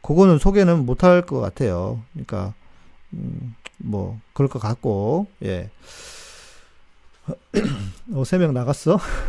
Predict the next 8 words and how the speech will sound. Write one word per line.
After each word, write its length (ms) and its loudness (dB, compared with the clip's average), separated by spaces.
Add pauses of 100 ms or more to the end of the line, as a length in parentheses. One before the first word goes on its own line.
(720)
<laughs> 2000 -10
예. 340 -6 (880)
임실 280 2
치즈도 300 -2
엄청 260 0
배부르요. 760 -2
배불러요. 540 -4 (200)
예. 380 -8